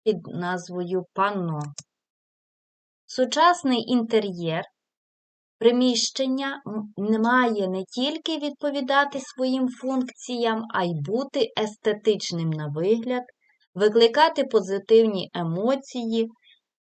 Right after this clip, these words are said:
Види та стилі інтер'єру змінюються дуже швидко. Уміння правильно оздобити інтер'єр цікавими деталями сьогодні є надзвичайно актуальним.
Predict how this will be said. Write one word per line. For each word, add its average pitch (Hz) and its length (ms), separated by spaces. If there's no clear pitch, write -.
Види 269 560
та 220 140
стилі 233 520
інтер'єру 214 880
змінюються 226 800
дуже 196 320
швидко. 160 680
Уміння 247 480
правильно 214 800
оздобити 196 680
інтер'єр 214 880
цікавими 196 580
деталями 170 640
сьогодні 208 680
є 233 120
надзвичайно 190 960
актуальним. 160 840